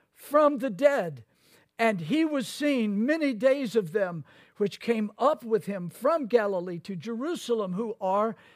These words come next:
his witnesses unto the people." <clears throat> "And we declare unto you glad tidings." We're preaching the gospel to you, how that the promise which was made unto the fathers,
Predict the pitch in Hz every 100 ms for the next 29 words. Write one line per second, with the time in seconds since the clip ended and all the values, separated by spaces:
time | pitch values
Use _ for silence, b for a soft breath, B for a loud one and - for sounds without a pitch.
0 | b 214 240 170 196 320 208 202 - 202
1 | 214 - b b 190 190 160 208 208 -
2 | 214 - 160 120 _ _ _ _ _ _
3 | _ - 202 - 165 - b b b -
4 | 214 185 196 320 277 247 220 226 202 196
5 | 170 208 202 226 214 - 214 247 233 196
6 | 165 196 208 202 170 135 117 _ b b
7 | b b 226 277 - 294 285 - 277 220
8 | 220 165 262 240 - - 294 226 139 _
9 | _ _ _ _ _ - 269 262 254 240
10 | 156 - _ _ b b b - 254 254
11 | 254 247 226 - 254 311 302 247 - 247
12 | 247 220 190 196 262 269 262 240 - 240
13 | 277 302 302 - 285 277 185 165 185